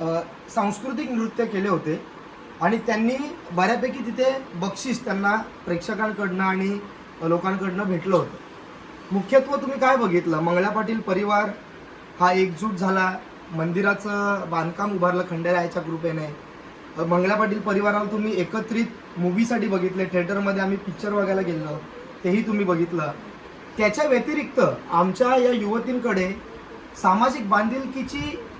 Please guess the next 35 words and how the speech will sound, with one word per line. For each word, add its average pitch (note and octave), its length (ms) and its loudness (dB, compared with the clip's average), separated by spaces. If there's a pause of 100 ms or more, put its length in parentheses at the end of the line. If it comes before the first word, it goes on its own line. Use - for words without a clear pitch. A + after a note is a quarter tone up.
(260)
किती A#3 180 -2
धारणा G3+ 420 4
आहे, D#3+ 200 4
त्यांची F#3 320 0
बुद्धिमत्ता B3 520 0
केवढी G#3 340 0
आहे, C3+ 100 0 (640)
हे A3+ 60 4
आम्ही A#3+ 260 4
खरंच C4 320 2 (120)
एकदम A3+ 280 2
अचंबित A#3 440 0
आहे. C#3 100 -4 (920)
म्हणजे A#3+ 580 4
ज्या A#3+ 180 6
वेळेला C4 360 2
त्यांना A#3+ 300 0
ते B3 120 -2
बक्षीस A3 360 -4
भेटलं, D#3+ 300 -4
तेव्हा G3+ 420 0 (540)
आमच्या E3 240 -4
वहिनीने G3+ 400 0
आम्हाला G#3+ 260 0
फोन G3+ 260 -6
केला D#3 300 -2 (160)
आणि E3+ 140 -6
सांगितलं G3 400 -4
की, A3 360 -4 (600)
अ, E3 60 -2 (920)
आम-, F3 380 2
या A3 120 6
मुलींचं B3 420 2
असं B3+ 160 0
ठरलंय G#3 380 2